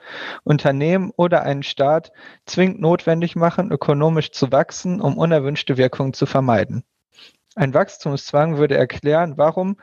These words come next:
Wirtschaftswachstum derart essentiell ist, dass ihm ökologische, aber auch gewisse soziale Ziele politisch untergeordnet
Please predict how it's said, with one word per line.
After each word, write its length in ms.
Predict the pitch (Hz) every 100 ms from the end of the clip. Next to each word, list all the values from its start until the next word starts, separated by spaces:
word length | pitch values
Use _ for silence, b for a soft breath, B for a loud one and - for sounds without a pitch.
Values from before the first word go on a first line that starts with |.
| B B -
Wirtschaftswachstum 840 | 165 165 165 - 156 156 - 147
derart 260 | 139 151 147
essentiell 600 | 143 131 120 - 151 151
ist, 340 | 139 165 -
dass 160 | 131 151
ihm 140 | 139
ökologische, 840 | 135 - 139 165 175 151 165 196 -
aber 300 | - 165 175
auch 160 | 170 -
gewisse 380 | 135 165 - 160
soziale 560 | 135 - 143 147 151
Ziele 420 | - 156 151 156 - B B _
politisch 460 | 151 156 165 160
untergeordnet 880 | 160 160 175 175 - 175 185 190 -